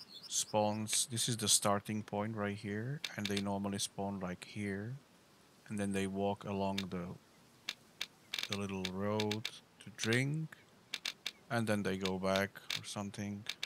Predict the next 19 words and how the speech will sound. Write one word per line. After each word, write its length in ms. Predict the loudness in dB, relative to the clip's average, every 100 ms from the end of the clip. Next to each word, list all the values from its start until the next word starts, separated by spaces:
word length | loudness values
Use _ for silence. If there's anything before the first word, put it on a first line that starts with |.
| -10 -10 -8 -6 -6 -8 -20 -4
They 120 | 2
are, 60 | 6
like, 200 | 6 6
the 160 | 4
very 380 | 4 4 6 4
first, 720 | 2 4 4 4 4 2 0 -4
uh, 460 | 0 2 2 0 -4 -6 0
herd 360 | 6 6 6 2 -6 -6
you're 120 | -2
gonna 220 | 0 0
come 220 | 0 -2
across. 680 | -2 -2 0 0 -2 -2 -4 -8 -16 -18 -18 -18 -16 -16 -16 -14 0
So 120 | 4
I 80 | 8
already, 560 | 10 10 8 6 6
uh, 260 | 6 6 4 -2 -18 -20 -20 -20 -18 4
got 240 | 8 8 10
rid 180 | 10 10
of 340 | 8 4 -4